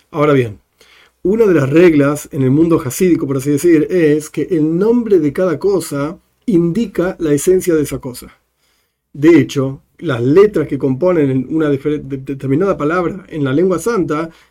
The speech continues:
tienen una energía determinada. Cuando se combinan esas letras, forman una palabra, que esa palabra es el nombre de esa cosa. Eso, esa, esas energías sumadas de cada letra, formando una palabra, más la energía de la palabra, etcétera, le dan fuerza a esa cosa.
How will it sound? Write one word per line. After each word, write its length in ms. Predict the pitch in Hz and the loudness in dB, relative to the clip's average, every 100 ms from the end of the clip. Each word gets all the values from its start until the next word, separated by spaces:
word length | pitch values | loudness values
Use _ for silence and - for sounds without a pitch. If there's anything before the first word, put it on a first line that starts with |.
| _ | _
tienen 280 | - 202 196 | -2 0 2
una 160 | 165 147 | 2 2
energía 340 | 139 - 220 | 0 0 0
determinada. 560 | 180 170 156 135 127 127 | 2 0 0 0 -2 -2
Cuando 200 | 156 151 | -4 -4
se 80 | |
combinan 300 | 175 196 220 | -2 -2 0
esas 180 | 190 165 | 0 0
letras, 380 | 165 180 160 135 | 2 0 0 -6
forman 280 | 185 196 185 | -6 -4 -4
una 140 | 160 | -4
palabra, 460 | 147 151 135 127 135 | -2 -2 -2 -4 -6
que 60 | |
esa 160 | 151 160 | -6 -6
palabra 260 | 170 208 190 | -4 -2 0
es 60 | |
el 200 | 156 143 | 0 0
nombre 360 | 160 214 202 185 | 2 0 0 0
de 60 | |
esa 180 | 160 170 | 0 -4
cosa. 440 | 156 135 - 170 202 _ _ _ | -4 -6 -4 -8 -10 _ _ _
Eso, 480 | 240 240 - 170 165 | -4 -4 -2 -2 -4
esa, 280 | 180 - 156 | -6 -6 -6
esas 240 | 160 151 143 | -6 -8 -4
energías 540 | 143 139 196 196 139 | -4 -4 0 0 0
sumadas 640 | - - 226 185 208 196 143 | -8 -10 -8 -4 -2 -2 -2
de 100 | 139 | -2
cada 260 | 180 190 | -2 0
letra, 360 | 170 202 202 123 | 2 2 0 -8
formando 300 | 135 165 190 | -8 -6 -4
una 120 | 175 | -4
palabra, 380 | 175 190 208 165 | -4 -4 -4 -4
más 160 | 143 | -4
la 60 | 143 | -6
energía 300 | 147 143 202 | -6 -2 0
de 80 | 190 | 0
la 120 | 180 | -2
palabra, 300 | 180 208 208 | -4 -4 -4
etcétera, 420 | 202 254 214 202 - _ _ | -4 0 0 -2 -8 _ _
le 160 | 156 143 | -2 0
dan 260 | 175 185 165 | 0 -4 -8
fuerza 720 | - 196 202 190 214 - - | -2 0 0 -2 -4 -6 -8
a 140 | 165 | 0
esa 240 | 196 208 214 | 0 0 0
cosa. 340 | 254 - - | 0 0 -4